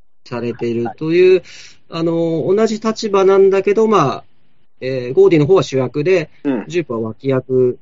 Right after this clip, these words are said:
Speaker 1: という位置づけであるんだけど、
Speaker 2: うんうん。
Speaker 1: あそこで、ま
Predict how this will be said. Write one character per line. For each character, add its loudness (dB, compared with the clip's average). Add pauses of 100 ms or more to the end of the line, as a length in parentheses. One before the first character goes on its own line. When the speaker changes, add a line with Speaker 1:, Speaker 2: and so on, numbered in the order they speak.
Speaker 1:
と -4 (120)
い 0
う -4
位 -14
置 -10
づ -8
け 0
で 2
あ 0
る 4
ん 2
だ -2
け -2
ど、 2
Speaker 2:
う 4
ん 2
う 0
ん。 -8 (340)
Speaker 1:
あ -6
そ -6
こ 0
で、 2 (640)
ま 0